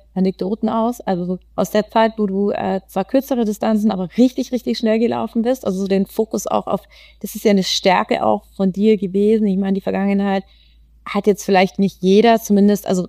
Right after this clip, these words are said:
gut, die meisten Läufer sind wahrscheinlich die Distanzen mal gelaufen, aber vermutlich nicht alle in der Intensität, in der oder auf dem Niveau, auch Olympische Spiele, ähm, wo du einfach kürzere Distanzen sehr schnell gelaufen bist.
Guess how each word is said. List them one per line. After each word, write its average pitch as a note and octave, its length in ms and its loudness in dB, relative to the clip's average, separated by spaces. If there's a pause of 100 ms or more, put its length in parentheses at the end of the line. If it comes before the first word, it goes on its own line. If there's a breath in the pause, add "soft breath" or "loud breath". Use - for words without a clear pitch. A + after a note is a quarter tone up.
(160)
gut, F3 160 -6
die F#3 80 0
meisten F#3 320 -2
Läufer F3+ 340 -2
sind F#3+ 220 2
wahrscheinlich G3 340 -2
die F3+ 120 -10
Distanzen F#3 420 -2
mal F#3 120 -2
gelaufen, F#3 460 -2
aber F3+ 180 -4
vermutlich F#3+ 600 -4
nicht F#3+ 240 -2
alle F#3+ 200 2
in F3+ 80 0
der F3+ 140 -2
Intensität, F#3 640 -2
in F#3 80 -6
der F3+ 300 -4 (200 soft breath)
oder F3+ 100 -4
auf E3+ 100 -6
dem F#3 100 0
Niveau, F#3 500 0 (360 soft breath)
auch G#3 180 4
Olympische F#3 460 0
Spiele, G3+ 680 0
ähm, F#3+ 460 -2 (1040 soft breath)
wo F#3+ 180 0
du F3+ 80 4
einfach F3 200 0
kürzere - 300 -2
Distanzen F#3+ 440 -4
sehr E3+ 120 -6
schnell F#3 200 -4
gelaufen E3+ 400 -6
bist. F3 240 -12